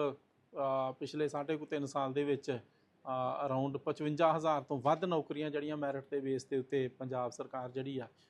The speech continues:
ਉਹ ਦੇ ਚੁੱਕੀ ਆ। ਇਕੱਲੇ ਬਿਜਲੀ ਵਿਭਾਗ ਦੇ ਵਿੱਚ ਹੀ ਅਸੀਂ ਲਗਭਗ, ਅਹ, ਸੱਤ ਕੁ ਹਜ਼ਾਰ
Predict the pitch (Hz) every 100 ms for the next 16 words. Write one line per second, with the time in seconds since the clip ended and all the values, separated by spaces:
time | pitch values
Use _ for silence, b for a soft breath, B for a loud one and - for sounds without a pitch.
0 | b 156 131 131 147 - 170 156 - _
1 | _ _ - 143 156 143 135 156 165 175
2 | 170 151 156 160 151 147 147 143 135 135
3 | 147 139 139 131 - - - 143 135 -
4 | 139 151 151 151 151 127 127 117